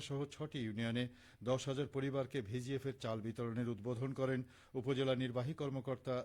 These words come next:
জান্নাতুল ফেরদৌস। উপজেলার ভায়ালক্ষ্মীপুর ইউনিয়নে আটশো ছাপান্ন জন, চারঘাট ইউনিয়নে ছশো সাতাশ জন, সরদহ ইউনিয়নে ছশো এক জন,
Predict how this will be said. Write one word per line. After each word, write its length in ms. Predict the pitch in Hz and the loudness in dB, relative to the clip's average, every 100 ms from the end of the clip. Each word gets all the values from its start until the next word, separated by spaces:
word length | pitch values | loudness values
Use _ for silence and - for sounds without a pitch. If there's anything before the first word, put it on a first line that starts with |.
| 117 | -2
জান্নাতুল 460 | 120 113 110 107 107 113 | -2 0 0 -2 -4 -4
ফেরদৌস। 400 | 104 107 98 - - - - - | -2 -2 -4 -8 -18 -20 -20 -8
উপজেলার 460 | 131 123 135 139 139 - 113 | -2 2 2 2 2 -2 -4
ভায়ালক্ষ্মীপুর 800 | 117 120 123 123 147 139 143 147 139 | -2 0 0 -2 -6 -4 -4 -2 0
ইউনিয়নে 420 | 135 139 139 139 147 110 | 0 2 2 0 -2 -6
আটশো 300 | 113 - 120 113 | -8 -8 -8 -6
ছাপান্ন 320 | 110 107 120 127 123 | -6 -4 0 0 2
জন, 120 | 135 135 - - - | 0 -2 -10 -20 -2
চারঘাট 340 | 135 131 123 139 | 2 2 2 0
ইউনিয়নে 400 | 143 139 143 143 143 - | 0 0 0 0 -2 -6
ছশো 300 | 139 131 139 - | -6 -6 -6 -6
সাতাশ 280 | 107 117 107 123 | -4 -4 -2 0
জন, 140 | 127 127 - - - | 0 -2 -10 -20 2
সরদহ 340 | 139 123 135 143 147 | 4 4 4 2 2
ইউনিয়নে 360 | 139 139 135 139 135 | 2 2 2 0 -4
ছশো 300 | - 120 - - 120 | -4 -4 -4 -2 -2
এক 80 | 107 104 | 0 2
জন, 140 | 135 | 0